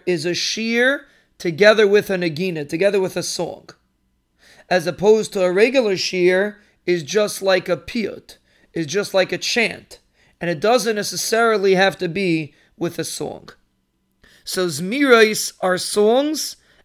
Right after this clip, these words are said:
and Shira could be a chant. It could be a poetic chant. So over here you see it's Mizmar L'Soida.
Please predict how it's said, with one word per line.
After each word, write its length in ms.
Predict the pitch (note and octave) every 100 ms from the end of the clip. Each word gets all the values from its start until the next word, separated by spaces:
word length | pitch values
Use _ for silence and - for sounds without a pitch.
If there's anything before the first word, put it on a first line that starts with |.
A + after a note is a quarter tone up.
| -
and 220 | F3 F3
Shira 800 | - - C#4+ F4 A3 G#3+ A3 - _ -
could 180 | G#3 F3
be 160 | G3
a 40 | F#3
chant. 520 | - G#3+ F#3+ E3 E3+
It 80 | -
could 120 | F#3+
be 120 | G3
a 60 | F#3+
poetic 680 | - F#3 G#3 A3+ G#3+ - _ _ _
chant. 500 | - F#3+ F3 - - - _ _ _ _ _ _ - - -
So 180 | - G3
over 140 | F3+
here 240 | F3+ A#3
you 180 | C#4 A#3+
see 300 | G#3+ - A#3
it's 200 | G#3 -
Mizmar 800 | F#3+ G3+ C#4 A3 A3 A#3 A#3+ A3+
L'Soida. 760 | G3+ F#3+ - G#3 G3+ E3+ -